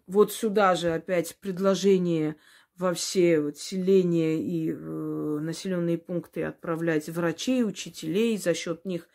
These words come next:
получить дома, там, квартиры. И если они долго будут работать, это всё потом отходит им.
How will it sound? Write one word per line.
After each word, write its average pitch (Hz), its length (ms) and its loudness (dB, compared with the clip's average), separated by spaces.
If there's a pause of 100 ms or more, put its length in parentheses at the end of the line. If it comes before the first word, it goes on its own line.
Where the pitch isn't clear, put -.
(420)
получить 190 680 -2
дома, 220 640 2 (160)
там, 165 260 -8 (360)
квартиры. 247 680 2
И 190 220 -2
если 185 320 0
они 175 160 0
долго 175 340 0
будут 170 220 -4
работать, 180 500 -4
это 160 180 -8
всё 156 220 -8
потом 165 340 -6
отходит 165 560 -6
им. 254 280 0